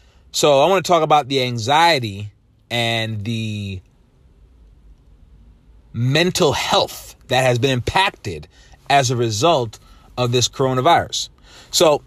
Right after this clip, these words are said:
let me give you some data. Now,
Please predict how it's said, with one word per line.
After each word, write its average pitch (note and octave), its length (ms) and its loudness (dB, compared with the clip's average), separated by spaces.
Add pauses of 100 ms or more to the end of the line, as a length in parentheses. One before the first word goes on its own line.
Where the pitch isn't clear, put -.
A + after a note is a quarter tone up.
(380)
let G3+ 120 2
me A#3+ 40 2
give G3 120 0
you - 20 -2
some C3 180 -2
data. F#2+ 260 -6 (880)
Now, D3 480 4